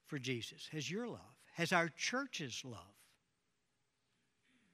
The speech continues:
diminished in its intensity and its imp-, and its, uh, passion?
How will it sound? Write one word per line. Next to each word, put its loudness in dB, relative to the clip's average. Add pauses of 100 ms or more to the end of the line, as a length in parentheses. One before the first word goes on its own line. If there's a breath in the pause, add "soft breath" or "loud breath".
(180 soft breath)
diminished 0 (920)
in 0
its 0
intensity 0 (600)
and 0
its -2
imp-, -4
and -2
its, -4
uh, -6 (180)
passion? 4